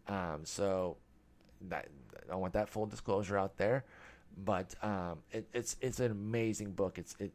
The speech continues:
it really, it can really keep you warm during the winter, um, and get your baseball fix in.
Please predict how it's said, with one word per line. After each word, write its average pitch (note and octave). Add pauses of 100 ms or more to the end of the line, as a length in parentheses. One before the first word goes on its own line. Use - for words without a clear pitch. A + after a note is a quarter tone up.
it G2+
really, C#3
it -
can A#2
really B2
keep A#2
you G2
warm F2 (340)
during F#2+
the F2+
winter, E2 (400)
um, D#2+ (300)
and A2+
get G2+
your F#2
baseball F2
fix -
in. E2+